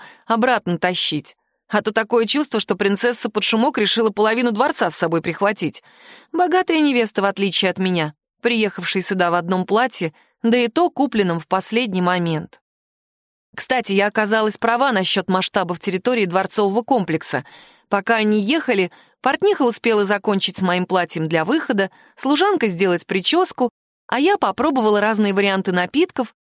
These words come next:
из загадочной ягоды айкры, которая подозрительным образом напомнила по вкусу коктейль, которым подчивал меня в клубе Купидон. Я даже спросила о ней, и это оказался искусственно выведенный магами сорт,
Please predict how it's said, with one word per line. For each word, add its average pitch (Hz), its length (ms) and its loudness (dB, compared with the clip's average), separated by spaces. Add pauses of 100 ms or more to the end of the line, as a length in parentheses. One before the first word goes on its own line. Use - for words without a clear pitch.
из 220 160 0
загадочной 202 720 2
ягоды 196 560 0
айкры, 170 480 -2 (560)
которая 202 340 2
подозрительным 190 760 0
образом 214 440 0 (300)
напомнила 247 560 2
по 208 180 0
вкусу 220 380 -2
коктейль, 202 640 0 (460)
которым 370 520 0
подчивал 302 560 0
меня 262 260 2
в 233 60 -16
клубе 220 400 0
Купидон. 175 720 -4 (800)
Я 190 180 0
даже 175 240 0
спросила 262 540 0
о 170 100 0
ней, 156 300 -2 (240)
и - 100 -2
это 208 260 2
оказался 196 600 0
искусственно 196 580 0
выведенный 202 500 0
магами 208 380 2
сорт, 269 400 0